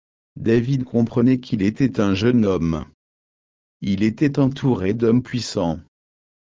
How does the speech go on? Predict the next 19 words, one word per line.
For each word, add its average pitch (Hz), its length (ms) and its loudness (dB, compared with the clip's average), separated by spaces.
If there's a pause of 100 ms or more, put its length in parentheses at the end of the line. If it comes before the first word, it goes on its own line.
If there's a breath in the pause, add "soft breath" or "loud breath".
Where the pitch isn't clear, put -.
(280)
Il 104 160 2
était 120 400 0
un 104 80 0
soldat. 87 640 0 (920)
C'était 120 540 -2
un 92 100 2
guerrier. 92 640 0 (920)
Qu'est-ce 127 260 0
que 104 100 -2
les 98 140 2
dames 127 280 2
lui 104 200 4
ont 90 160 2
chanté 117 460 -2
quand 120 180 0
Salomon 107 720 2
a 82 120 -6
tué 117 360 -2
son ? 85 340 -4